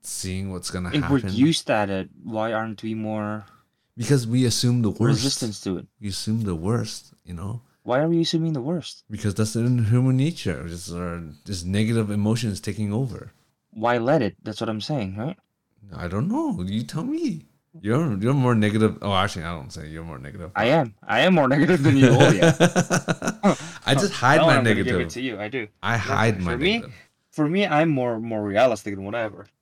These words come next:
Speaker 2: Like, I
Speaker 1: Yes.
Speaker 2: don't, I'm not a positive person. I'm not a negative person either. It's shit. It's shit. <laughs> That's
Speaker 1: There is, yeah,
Speaker 2: that's
Speaker 1: exactly.
Speaker 2: how
Speaker 1: That's the difference. You're
Speaker 2: If it's a good
Speaker 1: pragmatic.
Speaker 2: thing, it's a good thing. That's what I'm saying. Like, I don't,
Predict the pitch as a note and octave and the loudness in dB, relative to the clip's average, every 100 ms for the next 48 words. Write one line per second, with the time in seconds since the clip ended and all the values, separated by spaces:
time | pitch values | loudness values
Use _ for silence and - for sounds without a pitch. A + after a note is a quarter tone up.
0 | _ _ _ G#2+ A#2+ C3+ C3 A2+ G2 - | _ _ _ -6 0 2 2 -2 -8 0
1 | B2+ B2 A2+ A2 G#2 A2+ G#2+ G#2 A#2+ A#2 | 0 2 0 0 0 -2 -2 -8 -6 -6
2 | C3+ D#3 A#2 B2 B2 C#3+ D#3 D#3 D#3 E3 | -4 -6 -4 -2 -2 -2 0 -2 -2 -6
3 | D#3+ F#3 D3 A#2+ - _ _ _ _ A2 | -4 -4 -4 -6 -10 _ _ _ _ -8
4 | - D3+ E3+ G#2 - D3+ G#3 - C#3+ C3+ | -2 0 0 -4 -4 -4 -4 -8 -12 -12
5 | _ - D#4 B3+ - - - - - C4 | _ -4 0 0 2 0 0 -4 -8 -14
6 | G#3 - F#2+ G2 B2 - - A2+ G#2+ - | -14 -12 -4 0 0 0 0 0 2 0
7 | G#2 C3 B2+ C#3 D3 C#3 G2 G#2+ - E2+ | 0 0 2 2 -2 -4 -2 -2 -4 -4
8 | G#2+ E2 A#1 - G2 G2 - G2+ - F#2 | -2 -4 -8 -10 -6 -6 -2 -2 2 2
9 | - C3 A2+ G3+ F3+ B2 A2 G#2+ C3+ C#3+ | 2 2 2 2 2 2 -2 -2 -2 -2
10 | G#2+ F#2+ G2 G#2+ - A#2+ G#2+ D#3 G2+ G2 | -4 -8 -8 -10 -6 -6 -6 -6 -6 -4
11 | A2 B2+ A#2+ A#2 A#2+ - | -2 -2 -2 -6 -10 -16